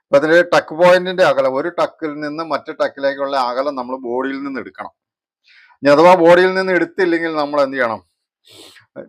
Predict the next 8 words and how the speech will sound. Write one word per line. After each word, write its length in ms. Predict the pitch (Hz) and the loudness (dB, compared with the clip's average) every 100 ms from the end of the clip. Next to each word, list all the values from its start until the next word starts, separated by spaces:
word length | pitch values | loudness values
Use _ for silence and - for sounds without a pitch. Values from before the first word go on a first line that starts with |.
| - | -2
ചെസ്റ്റ് 260 | 139 - 180 | -2 2 4
വണ്ണത്തിന്റെ, 540 | 175 180 180 165 165 160 - _ _ _ 135 | 4 4 0 0 0 0 -4 _ _ _ -10
ആ, 300 | 135 127 123 | -4 -2 -2
പത്തിലൊന്ന് 580 | 127 127 - 165 143 139 | 0 0 0 0 0 0
നമ്മൾ 440 | 131 123 127 - - 123 | -4 -2 -2 -2 -6 -4
കണക്ക് 200 | 120 - | -4 -6
കൂട്ടി 500 | 135 127 135 139 - _ - | -10 -8 -8 -12 -14 _ -8
അതിനെ 680 | 123 123 127 147 151 170 | -2 -2 -2 -2 -2 -4